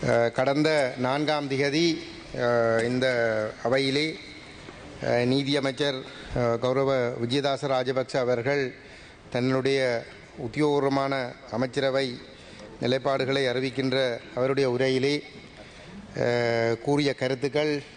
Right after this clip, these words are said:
அஹ், என்னையும்,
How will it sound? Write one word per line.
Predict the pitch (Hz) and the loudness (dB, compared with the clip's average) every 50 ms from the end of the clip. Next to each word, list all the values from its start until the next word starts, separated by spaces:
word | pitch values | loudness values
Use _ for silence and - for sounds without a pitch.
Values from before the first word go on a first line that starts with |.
| - - - - | -20 -16 -8 -4
அஹ், | 131 123 120 120 120 117 117 113 113 113 117 117 120 - 95 95 - - - - - - - - - - - - - - - - - - - - - - - - - - | 0 2 2 4 4 4 4 4 2 2 0 -2 -2 -6 -8 -10 -12 -18 -20 -20 -20 -18 -18 -18 -18 -16 -16 -16 -14 -12 -12 -12 -12 -12 -14 -14 -14 -14 -14 -12 -8 -4
என்னையும், | - 156 139 139 147 147 151 147 151 160 160 | 0 2 2 4 4 4 4 2 2 0 0